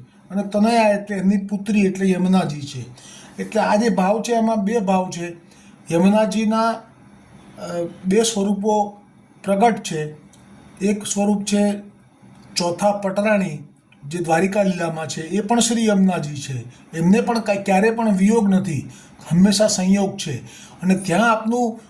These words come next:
પ્રગટ થવું અને લીલામાં રહેવું એ એટલા માટે હતું કે સોળ હજાર એકસો આઠ જે છે એ પૂર્વે વૈકુંઠવાસી અને જેટલા પણ ભગવાનના અવતારો થયા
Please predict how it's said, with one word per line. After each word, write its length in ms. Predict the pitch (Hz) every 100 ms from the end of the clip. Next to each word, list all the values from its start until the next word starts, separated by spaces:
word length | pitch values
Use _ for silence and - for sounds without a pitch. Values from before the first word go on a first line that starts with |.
| - - - - - - - - -
પ્રગટ 340 | 196 208 247
થવું 320 | - 240 247 226
અને 160 | 233
લીલામાં 420 | 214 214 226 226
રહેવું 360 | 214 202 226 320
એ 40 |
એટલા 300 | 220 202 240
માટે 260 | 220 208 202
હતું 440 | 175 - 190 190 - - - -
કે 80 | 214
સોળ 320 | - 220 233
હજાર 280 | 220 226 226
એકસો 320 | 208 - 233
આઠ 260 | 196 208 208
જે 180 | 220 220
છે 420 | 233 214 156 151 - - - - -
એ 160 | 185 214 208 - - - - -
પૂર્વે 280 | 202 202 226
વૈકુંઠવાસી 1000 | 208 190 190 208 254 208 214 208 202 240
અને 200 | 226 220
જેટલા 400 | 196 185 175 220
પણ 200 | 226 226
ભગવાનના 540 | 208 175 160 190 208 214
અવતારો 440 | 180 170 214 208
થયા 320 | 196 208 214